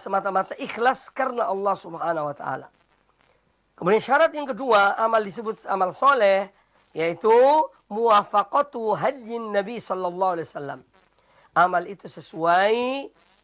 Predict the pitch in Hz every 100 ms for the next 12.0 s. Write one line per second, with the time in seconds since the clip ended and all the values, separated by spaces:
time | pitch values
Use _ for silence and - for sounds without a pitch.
0 | _ 156 175 185 131 165 170 190 214 247
1 | 262 - - 226 247 202 269 277 - _
2 | _ _ _ - 180 175 220 247 254 269
3 | - - 185 180 175 190 190 170 160 156
4 | 165 180 156 165 156 151 156 147 143 -
5 | 135 131 131 _ 175 208 165 165 - 147
6 | 165 226 262 _ _ _ _ _ _ -
7 | 147 170 196 165 170 165 156 175 170 208
8 | 220 240 269 - _ _ 165 165 165 -
9 | 175 185 190 160 - 170 185 - 156 160
10 | 165 - 165 160 165 - 175 214 - _
11 | _ 170 170 151 139 - 139 131 131 254